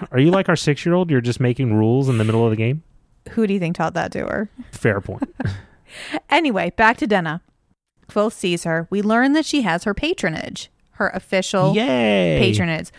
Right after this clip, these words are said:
Speaker 2: We also learned that she's had the hell beaten out of her again.
Speaker 1: Clearly.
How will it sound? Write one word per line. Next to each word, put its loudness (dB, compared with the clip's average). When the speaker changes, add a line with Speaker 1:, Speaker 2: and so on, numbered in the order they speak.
Speaker 2:
We -2
also 2
learned 2
that -8
she's 0
had 2
the 0
hell 2
beaten -4
out -2
of -6
her -4
again. -4
Speaker 1:
Clearly. 0